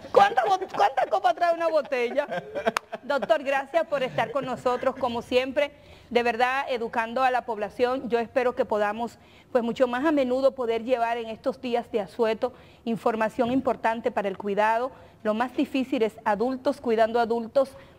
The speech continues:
pero nuestra intención es que podamos estar claros de cómo prevenir cualquier situación de salud en estas fiestas navideñas.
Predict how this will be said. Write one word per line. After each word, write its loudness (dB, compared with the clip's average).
pero 6
nuestra 0
intención 0
es -6
que 0
podamos 4
estar 2
claros 2
de -2
cómo 0
prevenir 2
cualquier 0
situación -2
de -2
salud 2
en -6
estas -4
fiestas -4
navideñas. -8